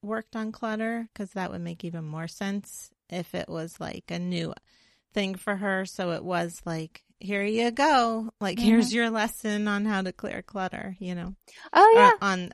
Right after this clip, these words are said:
Speaker 1: on that clearing clutter is, like, you know, it's more than a one-time, I mean, it's never a one-time thing, but it's more than just, like,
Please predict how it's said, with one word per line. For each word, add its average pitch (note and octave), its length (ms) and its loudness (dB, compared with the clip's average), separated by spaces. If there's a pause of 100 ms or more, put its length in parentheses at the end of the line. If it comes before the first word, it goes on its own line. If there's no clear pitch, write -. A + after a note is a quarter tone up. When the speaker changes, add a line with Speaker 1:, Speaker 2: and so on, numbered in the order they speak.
Speaker 1:
on A3 280 4
that G3 200 2
clearing G3+ 360 -2
clutter G3 420 -2
is, F3+ 240 -8
like, F3 320 -8
you G#3 120 -4
know, F3+ 140 -2
it's F3+ 300 -6
more G#3+ 280 2
than F#3+ 200 -2
a F#3 100 -2
one-time, F3+ 720 -6 (640)
I G3 60 -4
mean, F3 160 -2
it's - 220 -8
never - 300 -10
a F#2 60 -12
one-time - 400 -10
thing, - 200 -14
but C3+ 140 -4
it's F3 220 -4
more G3 240 0
than F3+ 160 -4
just, F3 200 -8
like, E3+ 240 -6